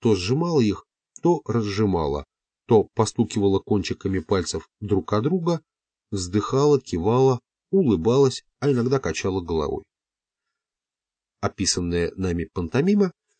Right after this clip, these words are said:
красноречиво выражала непроизнесённый монолог примерно такой.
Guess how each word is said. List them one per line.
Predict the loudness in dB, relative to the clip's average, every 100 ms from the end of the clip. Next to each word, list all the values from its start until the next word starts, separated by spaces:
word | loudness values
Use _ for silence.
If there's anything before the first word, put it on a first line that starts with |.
| _
красноречиво | -4 -2 0 0 2 4 6
выражала | 6 6 6 4 4 2 _ _ _ -2
непроизнесённый | 0 2 2 2 0 0 2 4 2
монолог | 2 2 2 0 -2 _ _ _
примерно | 0 2 0 -2 -4
такой. | -4 -4 -8